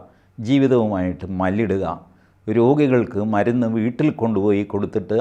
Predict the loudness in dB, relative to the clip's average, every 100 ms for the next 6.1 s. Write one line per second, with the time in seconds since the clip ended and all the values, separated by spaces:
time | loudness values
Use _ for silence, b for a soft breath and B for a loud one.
0 | -2 -2 -2 -2 -4 0 0 -2 -4 0
1 | 0 0 -4 -2 -2 -2 -6 -6 -6 -8
2 | b b b b -2 2 6 8 6 4
3 | 0 2 4 2 -2 -4 -4 -2 -2 6
4 | 6 6 2 2 2 2 2 0 0 -2
5 | -2 -2 -2 -4 -4 -4 -2 0 2 2
6 | 0